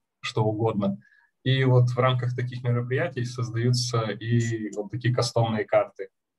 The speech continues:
которые, может быть, и будут использованы один раз, но увидят их там большое количество людей. А для практических целей, ну, вы знаете,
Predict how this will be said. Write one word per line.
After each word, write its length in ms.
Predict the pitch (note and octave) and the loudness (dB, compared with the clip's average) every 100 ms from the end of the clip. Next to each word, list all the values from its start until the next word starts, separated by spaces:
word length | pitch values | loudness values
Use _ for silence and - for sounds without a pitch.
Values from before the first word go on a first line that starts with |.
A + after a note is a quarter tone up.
| _ - | _ -10
которые, 360 | A2 G#2+ G2 - - | -6 -4 -6 -8 0
может 240 | B2 B2 | 4 4
быть, 140 | B2 B2 | 4 2
и 40 | |
будут 240 | C#3+ D3 | 4 2
использованы 480 | A#2+ - G#2+ G#2+ G#2 | 0 -2 -4 -4 -6
один 200 | G2+ G#2 | -6 -2
раз, 260 | G2+ G2 - | 0 -2 -4
но 220 | A2 A#2+ | -4 -4
увидят 320 | A2 A2 G#2 | -4 -10 -8
их 200 | G2 - _ _ _ _ _ _ _ - | -10 -10 _ _ _ _ _ _ _ -14
там 200 | - - | -14 -8
большое 380 | A2+ A2+ - G#2 | -2 0 0 0
количество 360 | G2 G2 - G2 | 0 -4 -2 -2
людей. 340 | G#2 G#2 G2 - _ _ - | 0 -2 -4 -6 _ _ 2
А 260 | B2+ C3 B2+ | 6 6 6
для 180 | C3 | 2
практических 640 | C3 - - F3+ - C3 B2 | 0 -6 -6 -10 -6 -6 -4
целей, 360 | - C3 B2 | 0 0 0
ну, 200 | - B2 | -2 -2
вы 100 | A#2+ G2+ | -2 -4
знаете, 440 | G2 G#2+ G#2 | -8 -8 -8